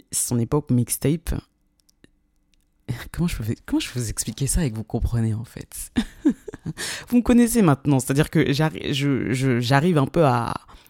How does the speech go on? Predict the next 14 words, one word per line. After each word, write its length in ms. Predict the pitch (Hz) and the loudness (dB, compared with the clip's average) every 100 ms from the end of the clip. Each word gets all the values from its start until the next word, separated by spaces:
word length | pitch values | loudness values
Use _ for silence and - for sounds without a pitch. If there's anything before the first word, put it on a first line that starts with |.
| _ - | _ -4
à 100 | 127 | -2
voir 280 | 120 156 | 2 0
c'est 140 | - 127 | 0 0
quoi 120 | 160 | 4
la 100 | 127 | 4
vibe 320 | 117 127 107 | 4 2 0
des 160 | 107 120 | -2 -2
gens. 220 | 110 127 _ _ - - - - - - _ _ _ _ _ _ _ _ _ - | -2 -6 _ _ -20 -18 -20 -20 -20 -20 _ _ _ _ _ _ _ _ _ -4
Euh, 520 | 131 131 123 123 120 113 123 - - - - | 0 2 2 0 -2 -6 -12 -16 -10 -8 -6
pour 140 | - | -4
moi, 120 | 151 180 | -2 -2
c'est 160 | - | -2
une, 300 | 117 117 117 - - | -2 -2 -4 -10 -4
une, 440 | 135 123 117 120 | -2 -2 -2 -6